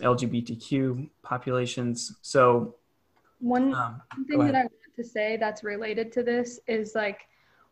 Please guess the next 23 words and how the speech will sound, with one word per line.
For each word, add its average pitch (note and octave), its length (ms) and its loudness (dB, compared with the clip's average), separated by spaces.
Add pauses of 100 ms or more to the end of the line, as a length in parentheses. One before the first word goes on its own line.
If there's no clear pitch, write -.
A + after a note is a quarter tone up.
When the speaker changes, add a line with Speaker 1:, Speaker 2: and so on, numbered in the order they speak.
(280)
Speaker 2:
um, G#3+ 340 2
one A3 180 2
of A#3 120 0
the A#3+ 100 2
most A3 340 -6
beautiful, G#3 760 -4
like, G3+ 180 -4 (560)
written A3+ 440 0
works G3+ 320 -4
that G3+ 180 -2
I've G3+ 180 0
ever G3 220 -6
read G#2+ 280 -6
was G3+ 260 -8 (260)
by G#3 260 -2
Hanif G3+ 380 -6
Abdurraqib, G#3 720 -4 (440)
um, G3+ 460 -2
where G#3+ 240 0
he G#3+ 160 -4
wrote G3+ 240 -2
this G#3 140 -6
short G3+ 400 -4